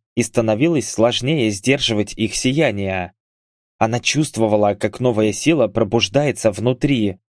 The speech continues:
необузданная и жаждущая выхода. «Скоро», думала она, сжимая под столом пальцы так, что ногти впились в ладони. А в полумраке зала Ордынцев всё так же не отрывал глаз.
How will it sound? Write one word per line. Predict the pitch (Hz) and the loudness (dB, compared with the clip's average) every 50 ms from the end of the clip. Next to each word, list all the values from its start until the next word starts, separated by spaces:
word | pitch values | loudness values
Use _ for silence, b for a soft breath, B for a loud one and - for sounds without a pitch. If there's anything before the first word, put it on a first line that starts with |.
| _ _ _ - | _ _ _ -4
необузданная | 110 113 117 110 98 - 135 147 147 113 - 117 110 104 104 101 101 101 95 | 0 0 0 0 0 0 0 0 0 2 2 2 2 2 2 0 0 0 -2
и | - - 117 | -2 -2 0
жаждущая | 107 - 123 117 104 98 113 107 - - 117 113 123 127 | 2 2 2 2 0 0 -2 -2 0 2 2 2 2 2
выхода. | 123 147 143 117 - - 107 101 101 95 90 87 87 - _ _ _ _ _ _ _ _ _ _ _ _ _ _ _ _ _ _ | 2 0 -2 0 0 0 0 0 0 -2 -2 -4 -8 -12 _ _ _ _ _ _ _ _ _ _ _ _ _ _ _ _ _ _
«Скоро», | - - - - - - 180 180 156 117 101 92 92 92 90 92 - _ _ _ _ _ - | -14 -12 -12 -8 -4 0 0 2 2 0 0 -2 -2 -2 -4 -6 -10 _ _ _ _ _ -8
думала | 107 98 120 113 107 104 101 104 104 | -2 0 0 2 2 2 2 2 2
она, | 104 107 117 143 160 147 120 101 - | 2 2 0 0 0 0 -4 -6 -8
сжимая | - - - 120 110 110 107 104 98 | -8 -4 -2 0 2 2 2 0 0
под | - 107 104 | -2 -4 -6
столом | - - - 107 107 127 156 151 | -4 0 0 0 2 2 0 0
пальцы | - - 107 104 101 - - 104 | 0 0 0 0 0 -2 -4 -2
так, | 95 - 120 160 165 - - _ _ | 0 0 0 0 0 -4 -12 _ _
что | - - - - 113 104 | -10 -6 -2 0 0 0
ногти | 107 120 151 147 - - - 110 | 2 2 0 0 -2 -2 -2 -2
впились | 104 - - - 110 98 101 104 95 - | -2 -2 0 0 0 2 0 -2 -2 -4
в | 101 107 | -2 0
ладони. | 110 127 139 131 147 135 110 98 98 98 92 92 90 - _ _ _ _ _ _ _ _ _ _ _ _ _ _ _ _ _ - | 2 2 2 2 2 0 0 0 -4 -6 -6 -8 -10 -14 _ _ _ _ _ _ _ _ _ _ _ _ _ _ _ _ _ -4
А | 113 107 | -4 -4
в | - | -2
полумраке | - - 120 113 113 113 117 117 107 - 113 98 | 0 0 2 2 2 2 2 2 2 0 -2 0
зала | - 143 185 190 160 113 101 98 92 - - | 2 2 2 2 2 2 0 0 -2 -4 -2
Ордынцев | - 107 110 98 127 147 180 180 - 202 190 | -2 0 0 2 2 0 2 2 0 -2 -2
всё | - - - 120 | -2 -2 -2 -2
так | 98 - - 117 135 147 | 0 2 2 2 2 2
же | 139 139 170 170 | 2 2 2 2
не | 165 170 | 2 2
отрывал | 165 151 - - 110 98 104 113 127 135 | 0 0 0 0 0 2 2 2 2 2
глаз. | 123 127 120 107 95 90 90 - - - | 2 2 2 2 0 -2 -6 -10 -14 -16